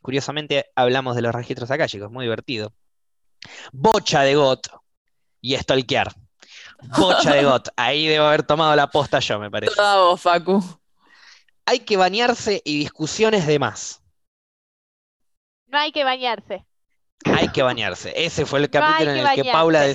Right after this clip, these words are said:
Speaker 1: decía
Speaker 2: Ah.
Speaker 1: que se bañaba cada seis días. La modista del barrio y la trivia más pedorra esperada por Facu.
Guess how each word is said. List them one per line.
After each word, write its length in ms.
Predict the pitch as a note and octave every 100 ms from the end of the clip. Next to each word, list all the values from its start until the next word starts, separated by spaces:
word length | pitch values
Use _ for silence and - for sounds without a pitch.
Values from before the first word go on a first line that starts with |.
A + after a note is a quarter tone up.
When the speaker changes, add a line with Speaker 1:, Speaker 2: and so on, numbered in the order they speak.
| F#3+
Speaker 1:
decía 160 | F#3+ F#3
Speaker 2:
Ah. 40 |
Speaker 1:
que 60 | F3
se 120 | C3
bañaba 240 | C3 D3
cada 200 | C#3 C3+
seis 200 | C3 C3+
días. 240 | A2+ G2+ G#2 - - - - _
La 300 | G#2+ D#3 F#3+
modista 560 | G3 G3 A3 C#4 - F#3
del 160 | D3 C#3+
barrio 580 | D#3 A#2+ A2 A#2+ D#3 _ _ -
y 140 | D#3
la 160 | D#3+ D#3
trivia 480 | - A3+ G#3+ G3 D#3+
más 240 | G#3 F#3+ -
pedorra 680 | F3+ D#3+ D3 C#3+ D3+ D#3 _ _ -
esperada 600 | F3 E3 - C3+ B2 B2
por 140 | A#2+ A#2
Facu. 420 | - B2 -